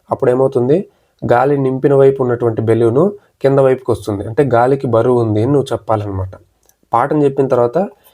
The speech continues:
ఈ సింపుల్ ఎక్స్పెరిమెంట్ చేసి చూపిస్తావు. ఓకే, ఇక్కడ చూడండి, దీనికి కావాల్సిన పరికరాలు చాలా సింపుల్. ఇది ప్రతి పిల్లవాడు సేకరించవచ్చు, మనం ఈజీగా దాన్ని చేయొచ్చు. మనము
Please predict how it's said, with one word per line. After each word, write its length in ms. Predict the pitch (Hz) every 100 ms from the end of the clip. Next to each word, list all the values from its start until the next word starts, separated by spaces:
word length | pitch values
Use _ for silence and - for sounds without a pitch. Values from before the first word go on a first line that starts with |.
| _ 135
ఈ 40 |
సింపుల్ 340 | 139 147 156
ఎక్స్పెరిమెంట్ 500 | 143 139 131 151 160
చేసి 240 | 135 135 123
చూపిస్తావు. 400 | 117 110 - - _ _ _
ఓకే, 360 | 117 - 131 107 - _ _ _ _ -
ఇక్కడ 240 | - 147 160
చూడండి, 320 | 160 135 139
దీనికి 300 | 135 139 139
కావాల్సిన 440 | 143 143 156 156
పరికరాలు 540 | 139 135 131 131 135 -
చాలా 220 | 135 127 131
సింపుల్. 400 | 127 107 107 101 - -
ఇది 120 | 135
ప్రతి 280 | 135 131 143
పిల్లవాడు 440 | 135 131 135 135
సేకరించవచ్చు, 760 | 135 127 127 127 127 120 165 202 - _ _ _ -
మనం 160 | 131 135
ఈజీగా 400 | 135 143 139 135
దాన్ని 420 | 120 117 156 202 - _ _ -
చేయొచ్చు. 360 | 139 139 131 110
మనము 320 | 107 101 95